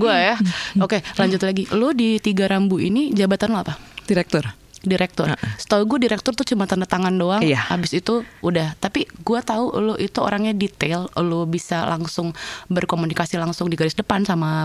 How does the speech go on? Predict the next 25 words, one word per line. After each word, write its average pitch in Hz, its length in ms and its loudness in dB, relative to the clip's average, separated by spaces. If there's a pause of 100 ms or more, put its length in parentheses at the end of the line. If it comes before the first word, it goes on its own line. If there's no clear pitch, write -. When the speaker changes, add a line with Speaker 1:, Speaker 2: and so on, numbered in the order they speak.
Speaker 1:
penonton 190 300 0
Speaker 2:
Iya. 156 100 2
Speaker 1:
segala 156 160 0
macam. 170 240 -4
Lo 311 140 -4
kan 370 100 0
direktur, 254 480 -2
kenapa 269 320 -2
nggak 269 160 2
ongkang-ongkang 190 460 0
kaki - 340 -2
aja? 156 240 -2
Speaker 2:
Iya, 147 240 0
karena 165 240 0
kan 220 140 2
Speaker 1:
Heeh. 156 160 -2
Speaker 2:
balik 151 180 2
lagi 151 160 2
perusahaan 147 400 -2
keluarga 143 480 0
dan 135 160 0
bokap 135 300 -2
nyokap 139 240 -2
gue 147 160 -2
tuh 165 200 0